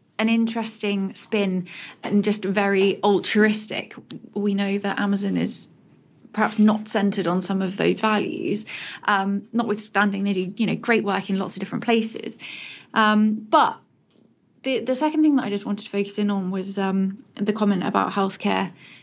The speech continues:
being among the company's largest long-term investments. And it,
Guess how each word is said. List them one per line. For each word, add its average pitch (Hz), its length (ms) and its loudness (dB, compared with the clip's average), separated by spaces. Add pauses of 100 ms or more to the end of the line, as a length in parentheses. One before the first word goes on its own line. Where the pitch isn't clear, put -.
(100)
being 202 280 6
among 190 420 -2 (140)
the 202 100 -4
company's 202 640 -4 (300)
largest 190 540 -2
long-term 190 300 -2
investments. 226 460 0
And 226 120 4
it, 220 60 4